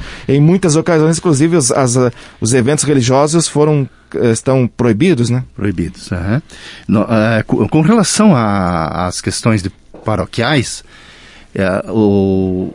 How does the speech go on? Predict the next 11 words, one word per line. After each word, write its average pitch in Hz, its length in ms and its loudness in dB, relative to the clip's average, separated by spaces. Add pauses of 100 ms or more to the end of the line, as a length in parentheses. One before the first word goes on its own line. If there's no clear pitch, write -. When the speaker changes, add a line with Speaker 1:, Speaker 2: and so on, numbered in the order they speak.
(140)
Speaker 2:
a 110 80 0
orientação 175 640 2
é 165 80 2
sempre 196 920 4
das 151 560 0 (100)
dioceses, 110 1120 -2
né? 87 220 -6 (440)
Aquilo 185 380 0
que - 220 -2
os 160 140 2
bispos 160 800 0